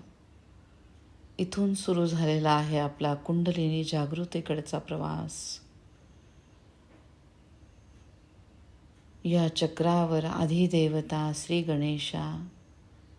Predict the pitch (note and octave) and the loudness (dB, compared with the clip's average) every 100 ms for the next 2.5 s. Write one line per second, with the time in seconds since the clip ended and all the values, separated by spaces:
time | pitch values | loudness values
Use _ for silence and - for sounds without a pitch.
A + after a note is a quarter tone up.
0 | - - - - - - - - D#3+ E3 | -20 -20 -20 -20 -20 -20 -20 -8 2 6
1 | E3 D#3+ D#3+ D#3 E3+ F#3 F3+ E3+ E3+ D#3 | 6 6 4 4 2 4 4 2 0 -2
2 | D3+ D3+ D3 D3 D3 | -2 -2 -2 -4 -6